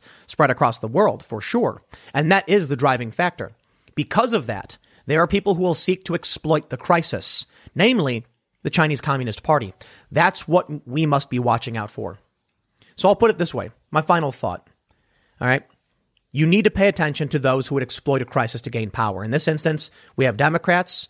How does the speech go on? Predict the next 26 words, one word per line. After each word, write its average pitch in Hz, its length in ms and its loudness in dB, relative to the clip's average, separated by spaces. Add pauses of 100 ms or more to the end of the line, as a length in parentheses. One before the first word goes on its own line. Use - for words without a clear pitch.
(260)
and 160 220 2
we 165 140 0
have, 131 500 0
well, 165 180 4
w-, 165 160 0
w-, - 180 -6
in 170 80 2
this 220 140 4
instance, 202 320 -2
we 156 160 2
have 127 220 -2
had 131 520 0
Democrats 104 500 -8
with, 120 200 -10
with 123 160 -4
wokeness. - 480 0 (280)
Now 180 220 2
it 214 80 0
seems 175 260 -2
to - 60 -4
be 156 80 0
the 143 60 -4
Chinese 131 280 -6
Communist 107 440 -8
Party. 180 260 2 (760)
However, 175 440 4